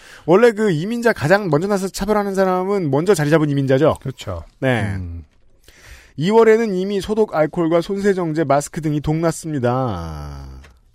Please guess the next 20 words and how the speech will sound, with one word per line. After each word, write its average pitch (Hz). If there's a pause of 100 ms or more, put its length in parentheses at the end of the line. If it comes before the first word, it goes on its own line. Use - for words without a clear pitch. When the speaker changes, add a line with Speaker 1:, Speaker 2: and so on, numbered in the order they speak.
(600)
Speaker 1:
이월에 208
그거밖에 208
안 165
동났으면은 196
거기는 190
선진하네요. 165
Speaker 2:
음흠. 117 (400)
Speaker 1:
이미 214
이월 208
말쯤부터 202
이제 175
그 151
휴지가 226
없어지기 185
시작했잖아요. 175
지금 160
북미 147
대륙은. 101
Speaker 2:
그쵸. 92
Speaker 1:
네. 101